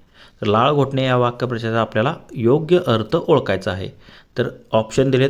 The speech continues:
तर भांडण लावले तर असं आपण म्हणत नाही लाळ घोटणे, म्हणजे तहान लागणे पण नाही, शिव्या देणे पण नाही. तर आता लाळ घोटणे म्हणजे काय,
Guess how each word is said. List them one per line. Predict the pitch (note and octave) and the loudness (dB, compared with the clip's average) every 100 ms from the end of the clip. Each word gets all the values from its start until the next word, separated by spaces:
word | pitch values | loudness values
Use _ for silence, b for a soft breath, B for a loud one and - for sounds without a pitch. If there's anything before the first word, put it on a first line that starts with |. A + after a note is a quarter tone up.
| C3+ - | -2 -2
तर | A#2+ | 0
भांडण | A#2 A2+ A#2 | 2 0 0
लावले | C#3 C#3 C3+ | 2 2 2
तर | C3+ | 0
असं | B2+ B2 C3+ | 0 0 0
आपण | B2+ B2+ | 0 0
म्हणत | B2 A#2 A#2 | 0 0 0
नाही | A#2 A2+ | -2 0
लाळ | A2 | 0
घोटणे, | A2 A2 A2+ | 0 -4 -4
म्हणजे | A2 A2 - | -4 -4 -4
तहान | A2 A2+ | -2 0
लागणे | A#2 A2 A2 | 0 0 -2
पण | A2 A2 | -2 -2
नाही, | G#2 G#2+ A2 b b b | -2 -6 -10 b b b
शिव्या | - D#3+ E3+ | -6 -2 0
देणे | D#3 A#2 G2 | 2 0 -2
पण | F#2+ | -4
नाही. | F#2 - - | -8 -10 -8
तर | |
आता | A#2 C3+ | -4 0
लाळ | B2+ C#3+ | 0 0
घोटणे | D3+ C#3+ C#3+ | 0 0 0
म्हणजे | C3+ C3 C3 | 0 -2 0
काय, | A#2 A2 | 0 0